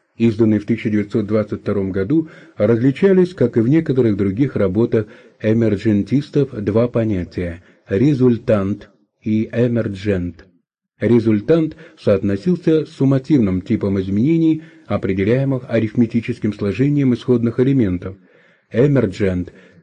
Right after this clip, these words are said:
с интегративным изменением, не сводимым к исходным.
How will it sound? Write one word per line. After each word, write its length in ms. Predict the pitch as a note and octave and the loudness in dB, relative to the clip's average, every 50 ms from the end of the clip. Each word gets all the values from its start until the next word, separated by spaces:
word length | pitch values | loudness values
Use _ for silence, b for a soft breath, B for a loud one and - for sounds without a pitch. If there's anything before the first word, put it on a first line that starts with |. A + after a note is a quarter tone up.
| b b _ _ _ _ _ _ _ | b b _ _ _ _ _ _ _
с 140 | - - C#3 | -4 0 2
интегративным 800 | C3+ B2+ C3 B2 A2+ B2 A#2 A2+ - A#2+ B2 C3 C3+ C3 C3 C3 | 2 4 4 2 4 4 2 4 4 4 4 6 4 4 4 2
изменением, 680 | B2 B2+ C3 C3 C3 C3 C3 C3 C3 B2+ B2+ B2+ C3 C3+ - | 2 2 2 4 4 2 2 2 2 2 2 0 -2 0 0
не 180 | G#2+ A2+ D3 | 2 4 4
сводимым 580 | D3 D#3 D#3 D3+ C#3 A2 G#2+ G#2+ A2 A2 G#2+ G#2+ | 2 2 2 2 2 4 2 2 2 2 0 -2
к 100 | G#2+ - | -2 -4
исходным. 640 | G#2 - - - F#2+ F2 E2+ F2+ F2 E2+ E2+ F2 | -4 -4 -4 -6 -6 -6 -6 -8 -12 -12 -14 -20